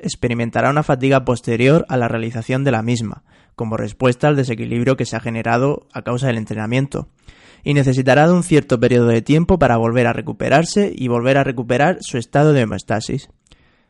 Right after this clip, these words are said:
En tercer lugar, encontraríamos una fase de supercompensación. El deportista se ha recuperado de la sesión de entrenamiento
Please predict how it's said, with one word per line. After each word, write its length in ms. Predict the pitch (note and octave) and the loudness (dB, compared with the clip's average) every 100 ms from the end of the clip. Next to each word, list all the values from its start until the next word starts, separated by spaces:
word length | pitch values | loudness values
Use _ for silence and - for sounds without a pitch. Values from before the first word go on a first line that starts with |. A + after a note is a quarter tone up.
| _ _ | _ _
En 140 | C3+ B2+ | -8 -4
tercer 280 | C3 E3+ | -2 0
lugar, 260 | F#3 F3+ D#3+ | 2 4 2
encontraríamos 640 | F3 D#3+ B2+ B2 D3 E3+ | 0 -2 0 2 2 0
una 140 | D3+ B2+ | 0 -2
fase 300 | - D3 F3+ | 0 0 2
de 100 | D3+ | 0
supercompensación. 1000 | B2 A2 - A2 A2 A2 A2 - G#2 - _ _ _ | 0 -4 -4 -4 -4 -6 -6 -4 -6 -8 _ _ _
El 160 | C3 B2+ | -4 -2
deportista 680 | B2 B2 - G3 F#3+ D3 F#3 | -2 -2 2 2 2 0 0
se 160 | - C#3+ | 0 2
ha 20 | |
recuperado 480 | E3 D3 B2+ B2 C#3+ | 2 2 4 4 6
de 120 | D3 | 4
la 100 | A#2+ | 2
sesión 360 | G#2+ - C3 D3+ | -2 -4 -2 0
de 60 | |
entrenamiento 840 | C3+ A#2+ A2+ B2+ D3+ D3 C#3+ G3 | -2 -2 -2 0 0 0 -4 -4